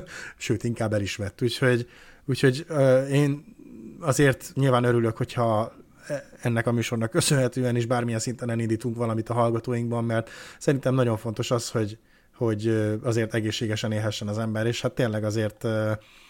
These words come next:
nagyon-nagyon rossz hatással tud lenni a szervezetre a cigaretta.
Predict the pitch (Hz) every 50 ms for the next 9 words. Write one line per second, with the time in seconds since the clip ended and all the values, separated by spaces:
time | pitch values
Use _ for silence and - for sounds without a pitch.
0 | - - - - _ _ - 147 151 131 120 113 110 110 110 110 110 110 104 -
1 | - - - 110 110 - 120 - 120 107 104 101 101 101 98 - - 110 101 98
2 | 98 107 101 - - 107 98 92 - 117 101 101 98 98 - _ - 110 95